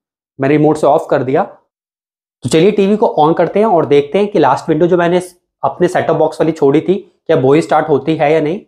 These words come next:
तो आप देखेंगे, आपको फिर से यही पैच वॉल वाली विंडो आ रही है। तो ये बहुत ज़्यादा इरिटेटिंग हो जाता है। अगर आपके घर में एल्डर्स वगैरह हैं और उनको सेटअप बॉक्स के चैनल डायरेक्टली देखने हैं, उनको कोई मतलब नहीं है आपकी स्मार्ट टीवी से, तो उस केस में ये जो ऑप्शन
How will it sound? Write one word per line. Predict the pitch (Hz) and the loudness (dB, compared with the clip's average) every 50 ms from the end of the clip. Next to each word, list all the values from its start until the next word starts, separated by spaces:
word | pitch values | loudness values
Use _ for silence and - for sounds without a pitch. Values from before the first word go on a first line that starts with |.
| _ _ _ _ _ _ - | _ _ _ _ _ _ -2
तो | 143 | 0
आप | 143 151 147 | 0 2 0
देखेंगे, | 165 160 165 180 180 196 240 240 - - _ _ _ _ _ _ - | 0 0 0 0 0 0 -2 -2 -6 -14 _ _ _ _ _ _ -2
आपको | 143 143 - - - | -2 -2 -2 -4 -4
फिर | - - 165 | -2 0 0
से | 160 160 202 208 202 | 0 2 2 0 0
यही | 202 - 165 156 165 185 | 0 -2 -2 0 0 0
पैच | - 165 147 - - | 0 0 -2 0 0
वॉल | 180 165 | 0 2
वाली | 151 151 156 170 | 2 2 2 0
विंडो | 143 139 135 147 180 160 | 0 0 0 2 2 2
आ | 135 127 | 2 2
रही | 123 127 120 | 0 -2 -4
है। | 117 110 - _ _ _ _ _ - | -4 -6 -10 _ _ _ _ _ 0
तो | 180 | 0
ये | 190 | 2
बहुत | 214 175 165 196 | 2 2 2 2
ज़्यादा | 202 208 202 226 | 2 2 2 2
इरिटेटिंग | 220 - 165 190 180 175 165 160 170 180 | 2 0 -2 -2 -2 -2 -2 0 -2 -2
हो | 208 | 0
जाता | 180 175 170 170 190 | 0 0 0 0 -2
है। | 226 | -2
अगर | 185 165 160 170 | 0 -2 0 0
आपके | 151 151 147 180 | 0 0 0 0
घर | 156 160 160 | 0 0 0
में | 160 185 | 0 0
एल्डर्स | 175 143 127 127 131 160 160 - | -2 -2 -2 -2 -4 -4 -4 -2
वगैरह | 170 165 160 156 | 0 0 2 2
हैं | 165 190 - - _ _ _ _ _ | 0 -2 -4 -6 _ _ _ _ _
और | 165 160 | 0 2
उनको | 165 175 175 202 202 | 2 4 4 2 2
सेटअप | 196 - - 151 - - 180 | 2 0 -2 -2 0 0 0
बॉक्स | 165 170 160 - - | 0 -2 -2 -4 -4
के | - 185 | -4 -2
चैनल | - 165 139 139 160 | 0 0 0 0 2
डायरेक्टली | 160 170 156 160 160 - 175 | 2 2 2 0 0 -2 -4
देखने | 160 143 156 147 - 165 | -2 -2 -2 -2 -2 -4
हैं, | 180 202 | -2 -2
उनको | 170 160 151 180 | -2 -2 -2 -2
कोई | - - 147 147 160 | 0 2 2 2 4
मतलब | 170 170 170 175 170 160 | 2 0 0 0 -2 -2
नहीं | 151 156 170 | 0 0 0
है | 175 | 0
आपकी | 160 151 - 175 | 0 -2 -4 -8
स्मार्ट | - - 131 123 131 135 | -10 -4 -2 -2 -2 -2
टीवी | - 156 151 151 | -2 -4 -4 -4
से, | - 175 214 233 - _ _ _ _ _ - | -2 -2 -2 -2 -4 _ _ _ _ _ -4
तो | 208 | 0
उस | 208 202 208 - | 0 0 0 0
केस | - 214 185 185 185 | 0 0 0 2 2
में | 233 233 | 0 2
ये | 190 165 160 160 | 4 4 2 4
जो | 170 185 | 2 2
ऑप्शन | 170 170 - 214 202 | 0 0 -4 -8 -8